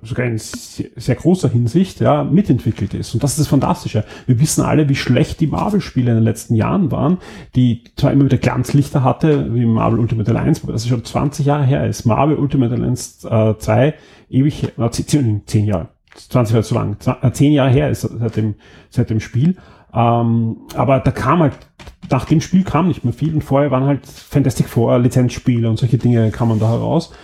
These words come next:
Und da ist halt das Besondere, dass, äh, das kein Lizenzspiel ist.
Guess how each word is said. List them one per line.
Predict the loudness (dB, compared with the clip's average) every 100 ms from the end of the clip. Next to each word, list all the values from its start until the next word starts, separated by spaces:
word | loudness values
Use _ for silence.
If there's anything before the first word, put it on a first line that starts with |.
| -20 -20 -14
Und | 0 0 0
da | -2
ist | 0 2
halt | 0
das | -2
Besondere, | -2 0 0 2 0
dass, | 0 -4 -6 -2
äh, |
das | 0 2 2 0 -2 -4 -6
kein | 0 2
Lizenzspiel | 4 2 0 -2 -8
ist. | -8 -14